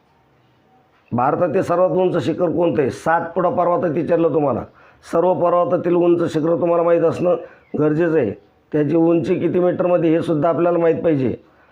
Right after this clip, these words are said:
ह्या ठिकाणी तुम्हाला प्रश्न आहे, सातपुडा पर्वतातील भारतातील सर्वात उंच शिखर कोणतं आहे? पर्याय आहे आस्तंबा,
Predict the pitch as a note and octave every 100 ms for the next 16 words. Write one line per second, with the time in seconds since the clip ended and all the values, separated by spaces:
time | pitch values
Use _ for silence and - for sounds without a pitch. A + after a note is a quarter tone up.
0 | _ _ _ - D#3 F3+ F3 E3 F3 F3
1 | F3 E3+ F#3 E3 - F3 - F3 E3+ F3
2 | F3 E3+ F3 F3+ D#3+ C#3+ C3+ E3+ E3+ D3+
3 | E3+ F3+ F3 E3+ F3+ - C#3 D3+ G#2 -
4 | - E3 D#3 F#3 F3+ F3 - - - _
5 | _ D#3+ E3+ F3 E3+ E3 - E3+ F3 C#3+